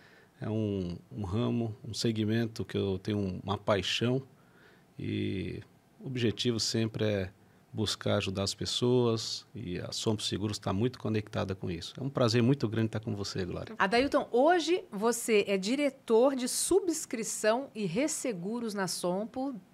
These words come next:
Speaker 2: termos assim que as pessoas que não são desse mercado de seguros não estão muito acostumadas, então eu queria que você trouxesse,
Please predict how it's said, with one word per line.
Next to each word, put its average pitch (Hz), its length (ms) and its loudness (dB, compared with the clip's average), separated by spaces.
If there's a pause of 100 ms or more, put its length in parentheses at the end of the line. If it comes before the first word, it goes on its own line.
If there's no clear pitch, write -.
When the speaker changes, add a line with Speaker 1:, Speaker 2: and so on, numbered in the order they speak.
(200)
Speaker 2:
termos 226 380 0
assim 196 220 -6
que 202 80 -4
as 190 80 -4
pessoas - 260 -4
que - 100 -6
não 202 100 0
são 196 140 0
desse 190 200 0
mercado 180 300 2
de 180 80 -4
seguros 180 360 -2
não 208 240 -2
estão 202 240 -4
muito 190 220 -6
acostumadas, 175 560 0
então 180 160 -2
eu 190 40 0
queria 196 200 0
que 196 100 -18
você 196 180 -6
trouxesse, 190 720 -4